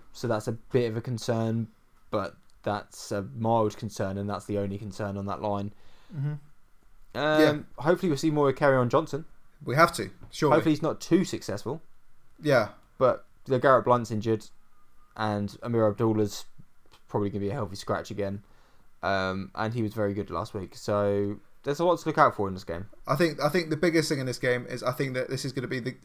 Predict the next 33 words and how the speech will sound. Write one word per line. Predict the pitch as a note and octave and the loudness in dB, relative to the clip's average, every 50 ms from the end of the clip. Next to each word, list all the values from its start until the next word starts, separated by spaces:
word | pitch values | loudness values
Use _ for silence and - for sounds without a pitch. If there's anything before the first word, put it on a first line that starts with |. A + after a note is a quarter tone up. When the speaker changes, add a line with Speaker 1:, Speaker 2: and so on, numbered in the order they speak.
| - - - - | -20 -20 -10 -4
Speaker 2:
this | - D#3 D3+ - | -2 0 0 0
is | E3 D3 | -2 0
gonna | - F3 D#3+ D3+ | 4 4 4 4
be | D3+ D3 | 4 2
the | C#3 C#3 | 2 2
game | C#3 D#3+ D3+ C#3+ C#3 | 4 4 4 4 4
that | C#3 C3+ B2+ | 0 -2 -2
we | C#3 C#3+ | 0 2
all | D3 D3 D3 | 2 2 2
want | C3+ C3 C3+ C3 B2 A#2 A#2 - - | 2 4 4 4 4 2 -2 -10 -16
from | - - - C3 A#2 A2 A#2 A#2 A#2 - - - - - - _ _ _ _ - _ - - - - - _ - - - - - - _ - - _ _ - - - - - | -4 4 6 6 6 6 4 -4 -8 -12 -16 -20 -20 -20 -20 _ _ _ _ -20 _ -20 -20 -20 -20 -20 _ -20 -20 -20 -20 -20 -20 _ -20 -20 _ _ -20 -20 -20 -10 -4
Alfred | - A#2+ A#2 - A#2+ A2+ | -2 -2 -2 -2 -4 -4
Morris. | A2 A#2 A#2 A#2 A#2+ - - - - - - - - - - - - - | -4 -4 -6 -8 -8 -10 -14 -14 -16 -18 -20 -20 -20 -20 -20 -20 -14 -8
Speaker 1:
Yeah. | A#2 G#2 F#2+ E2+ - - - - - - | -6 -6 -6 -6 -8 -14 -18 -18 -10 -4
Um, | - G#2+ G#2 G#2 G#2+ G2+ - | -2 -2 -2 -2 -4 -4 -2
I'm | A#2 A#2+ A#2+ A#2 A2+ | -2 -2 0 -2 -2
gonna | - B2+ A#2 A2+ | -2 -2 -2 -2
start. | G#2+ - - - C3 | -2 -4 -6 -4 -4
He | C3 B2+ | -4 -2
got | B2 B2+ A#2 | 0 0 0
me | A2+ A2+ | 0 0
one | A2 A#2 A#2+ A2+ | 0 0 0 -2
point | A2 - A#2+ F#2+ | -2 -4 -4 -4
eight | G2 G#2 G#2+ G2 | -4 -4 -4 -4
points | - A#2 G2 G2 - - | -4 -4 -4 -4 -4 -6
last | F#2 F2 F#2+ - | -6 -6 -6 -6
week, | - F#2 F#2 F#2 - - - | -6 -6 -6 -8 -8 -8 -8
and | - F#2 F#2+ F#2 | -6 -4 -4 -4
I'm | F#2 | -4
gonna | F#2 F2+ F2+ F2+ | -6 -6 -8 -8
start | - - F2 F2 E2+ | -8 -8 -8 -8 -8
him | E2 | -8
regardless. | E2 F2 - F2+ F2+ E2+ - - G#2+ - - | -10 -8 -6 -6 -6 -6 -6 -10 -12 -12 -16